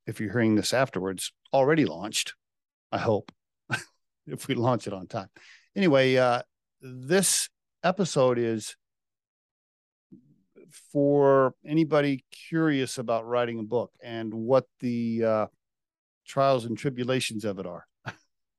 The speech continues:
and what I learned. So let me just, uh, ramble here for a minute, and I'll give you, uh, a few tips. First of all, it probably will cost you more money than you're gonna make on the book, so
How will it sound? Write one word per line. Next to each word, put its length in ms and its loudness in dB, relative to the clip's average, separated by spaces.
and 160 -4
what 180 4
I 80 4
learned. 380 0
So 420 2
let 100 -2
me 100 2
just, 340 -6
uh, 120 0
ramble 400 0
here 140 -6
for 120 -18
a 40 -12
minute, 180 -12
and 100 -16
I'll 60 -10
give 220 -8
you, 240 -6
uh, 100 -8
a 60 -10
few 160 -8
tips. 360 -4
First 260 2
of 100 2
all, 320 0
it 260 -4
probably 640 2
will 100 2
cost 360 -2
you 80 -2
more 160 -2
money 260 -4
than 160 -6
you're 100 -4
gonna 120 -4
make 260 -4
on 80 -10
the 60 -12
book, 280 -14
so 240 -8